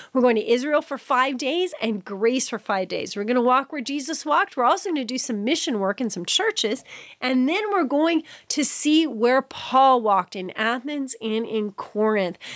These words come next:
It's gonna be a great time. You don't wanna miss it, but you gotta get signed up now.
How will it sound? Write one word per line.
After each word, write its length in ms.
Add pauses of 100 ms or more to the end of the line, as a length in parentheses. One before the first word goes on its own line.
(120)
It's 120
gonna 240
be 200
a 100
great 440
time. 300
You 120
don't 100
wanna 160
miss 240
it, 100
but 120
you 100
gotta 240
get 160
signed 320
up 120
now. 400